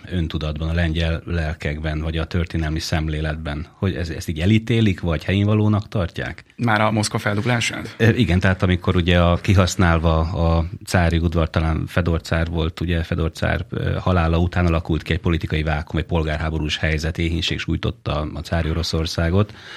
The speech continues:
Speaker 1: és ugye a lengyelek, ö, megindultak, ö, Moszkva felé. Ö, azt hogyan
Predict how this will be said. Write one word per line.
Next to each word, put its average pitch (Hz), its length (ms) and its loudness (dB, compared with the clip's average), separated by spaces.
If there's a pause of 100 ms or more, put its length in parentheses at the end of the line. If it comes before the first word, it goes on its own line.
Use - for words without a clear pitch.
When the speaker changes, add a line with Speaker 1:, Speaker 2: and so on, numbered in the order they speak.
(180)
Speaker 1:
és - 80 -12
ugye 82 160 2
a - 20 6
lengyelek, 78 560 0
ö, 78 340 0
megindultak, 78 800 -4
ö, 80 240 0
Moszkva 82 440 -2
felé. 107 420 4 (520)
Ö, 87 320 4 (760)
azt - 420 0
hogyan 80 560 0